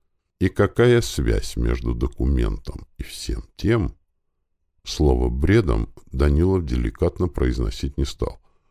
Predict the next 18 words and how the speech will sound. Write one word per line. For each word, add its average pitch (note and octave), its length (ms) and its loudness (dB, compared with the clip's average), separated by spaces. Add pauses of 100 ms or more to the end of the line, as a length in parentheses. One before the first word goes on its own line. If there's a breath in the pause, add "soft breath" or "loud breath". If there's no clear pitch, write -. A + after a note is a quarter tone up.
(100)
«Что - 240 4
вы G2+ 180 6
мне C3 160 2
сейчас C#2+ 420 -2
сказали?» - 560 -4 (1200)
«У D#2 100 4
меня F#2+ 300 6
в - 80 -6
прошлом F2+ 400 4
году F#2+ 300 4
такой F#2 340 4
же D#2+ 140 4
гоношистый E2+ 640 2
субъект F2+ 480 2
пенсию C#2 480 4
украл», A1+ 380 0 (640)
сообщила E2+ 580 2
Выскубова. - 720 -2